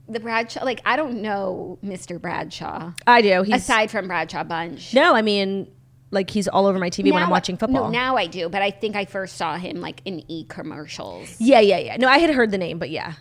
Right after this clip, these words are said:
Speaker 1: And also, not to make this story about me, but I was on the plane with Sylvester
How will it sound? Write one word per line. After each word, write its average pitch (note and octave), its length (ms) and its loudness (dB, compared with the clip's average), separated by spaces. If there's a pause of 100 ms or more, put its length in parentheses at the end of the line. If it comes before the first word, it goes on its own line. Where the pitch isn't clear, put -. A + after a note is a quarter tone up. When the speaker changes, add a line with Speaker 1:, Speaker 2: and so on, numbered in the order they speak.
Speaker 1:
And C4+ 100 -2
also, D4+ 160 -6
not A3+ 200 -6
to C4 100 -8
make C4 260 -6
this G#3+ 140 -4
story G3+ 240 -4
about F3+ 200 -6
me, G#3+ 360 -6
but F#3+ 260 -4
I A3 640 -4
was G3+ 220 -10
on F#3+ 120 -8
the F#3 60 -12
plane A#3 320 -6
with F3 180 -12
Sylvester D#3 760 -10